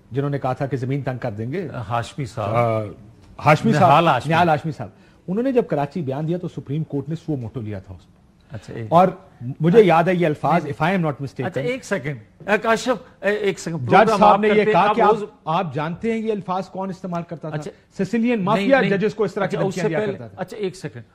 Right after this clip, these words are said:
Speaker 2: उससे पहले
Speaker 1: तो ये जुमला ठीक था
Speaker 2: ए-,
Speaker 1: कि हम
Speaker 2: एक
Speaker 1: आपके
Speaker 2: सेकंड।
Speaker 1: लिए, आपके
Speaker 2: ए-, एक
Speaker 1: बच्चों
Speaker 2: सेकंड।
Speaker 1: के लिए जमीन तंग कर
Speaker 2: यार,
Speaker 1: देंगे,
Speaker 2: मेरी,
Speaker 1: जुमले ठीक थे?
Speaker 2: मेरी, मेरी भाई, उसको नाहल किया ना, सजा दी ना उसको।
Speaker 1: उसी के केस में कहा ना ये?
Speaker 2: यार, उसके केस में, नहीं, नहीं, एक सेकंड।
Speaker 1: गॉडफादर कहा
Speaker 2: यार,
Speaker 1: था आपके केस में।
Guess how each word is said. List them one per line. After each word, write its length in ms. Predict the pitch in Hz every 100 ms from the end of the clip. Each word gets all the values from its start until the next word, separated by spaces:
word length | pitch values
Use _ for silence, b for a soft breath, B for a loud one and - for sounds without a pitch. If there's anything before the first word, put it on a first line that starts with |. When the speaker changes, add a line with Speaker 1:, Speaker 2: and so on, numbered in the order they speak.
| b -
Speaker 2:
उससे 260 | 156 185
पहले 360 | 175 156 151 165
Speaker 1:
तो 60 | 139
ये 100 | 165
जुमला 240 | 170 202
ठीक 260 | 196 196 247
था 60 |
Speaker 2:
ए-, 40 | 233
Speaker 1:
कि 80 |
हम 100 | 254
Speaker 2:
एक 40 | 220
Speaker 1:
आपके 180 | 208 233
Speaker 2:
सेकंड। 160 | 220
Speaker 1:
लिए, 80 | 233
आपके 240 | 175 196
Speaker 2:
ए-, 40 | 233
एक 80 | 180
Speaker 1:
बच्चों 140 | -
Speaker 2:
सेकंड। 240 | - 220
Speaker 1:
के 80 | 214
लिए 160 | 208 214
जमीन 280 | 160 180 196
तंग 140 | 214
कर 60 | 170
Speaker 2:
यार, 160 | 233
Speaker 1:
देंगे, 160 | 214 208
Speaker 2:
मेरी, 120 | 202
Speaker 1:
जुमले 200 | 147 190
ठीक 160 | 185 196
थे? 40 |
Speaker 2:
मेरी, 280 | 208 226 220
मेरी 200 | 185 190
भाई, 240 | 143 143 202
उसको 380 | 214 - 196
नाहल 300 | 175 156 160
किया 280 | 170 156 196
ना, 120 | 147
सजा 320 | 117 143 135 160
दी 220 | 139 185
ना 120 | 165
उसको। 360 | 113 - 143 190
Speaker 1:
उसी 260 | 226 302
के 140 | 302 233
केस 280 | 240 208
में 100 | 196
कहा 140 | 160 143
ना 100 | 190
ये? 160 | 277
Speaker 2:
यार, 160 | 202 233
उसके 340 | 226 - 240
केस 300 | - 185 180
में, 80 | - -
नहीं, 140 | 226 277
नहीं, 180 | 127 - 165
एक 160 | 156
सेकंड। 240 | - 120 226
Speaker 1:
गॉडफादर 580 | 220 196 262 262 247
कहा 120 | 175 196
Speaker 2:
यार, 100 | 180
Speaker 1:
था 60 |
आपके 240 | 180 156 160
केस 240 | 143 123
में। 100 | 120